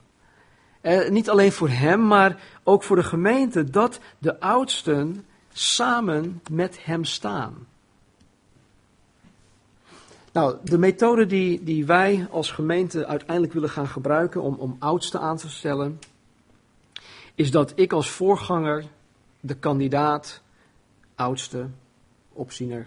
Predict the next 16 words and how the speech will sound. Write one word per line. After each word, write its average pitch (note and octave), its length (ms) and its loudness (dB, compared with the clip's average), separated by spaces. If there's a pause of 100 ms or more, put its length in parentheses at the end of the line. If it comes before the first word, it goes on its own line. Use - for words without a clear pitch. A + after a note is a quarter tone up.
(100)
whatever, A#2 480 -8
dat B2+ 180 -10
ik A#2+ 100 -10
de B2 80 -10
kandidaat C#3+ 600 -2 (280)
persoonlijk G3+ 880 -2 (260)
selecteer E3 640 -2
en C3+ 100 -6
voordraag. A2+ 680 -8 (1600)
Vervolgens E3+ 760 2
wordt D#3 180 2
mijn C#3+ 180 -2
keuze E3+ 300 2
beoordeeld D3 720 -2
door C#3+ 220 2
de B2 300 -2